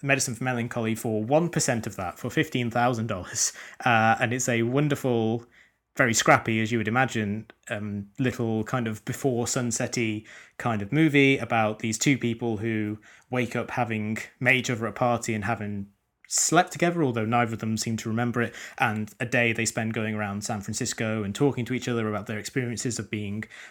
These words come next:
black in an increasingly gentrified city and their different experiences as, you know, a black man and a black woman, and, and what that means for them existing in San Francisco,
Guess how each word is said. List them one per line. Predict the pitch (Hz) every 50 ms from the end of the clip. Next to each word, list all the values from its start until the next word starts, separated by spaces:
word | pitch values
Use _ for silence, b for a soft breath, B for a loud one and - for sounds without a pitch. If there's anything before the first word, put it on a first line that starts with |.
| B _
black | - 123 127 135 135 120 - -
in | 135 117 110
an | 107 104
increasingly | 110 107 - - 117 110 - 113 110 107 104
gentrified | - 117 113 104 - - 120 110 104 101
city | - 143 120 - 127 123 113
and | 104 101
their | 104 104 104
different | 98 117 104 - 110 104
experiences | 110 - - - 113 107 113 117 - 139 131 120 110
as, | 117 104 104 101 B B B B B B B _ -
you | 110 107
know, | 117
a | 113
black | - 107 107 101 - -
man | 117 113 110
and | 107 104
a | 104
black | 98 104 101 87
woman, | 110 139 160 156 156 151 147 131
and, | 117 113 113
and | 110 123 110 110 110
what | 117 110 101
that | - 123 123 - 123
means | 120 123 123 120 117 113 113 -
for | - - 123
them | 104 120 113 113 110 110 110 110 -
existing | - 107 95 113 120 - - - 147 143
in | 143 143 143
San | - 143 143
Francisco, | 135 - 147 139 - 156 139 - - - 143 139 139 139 135 135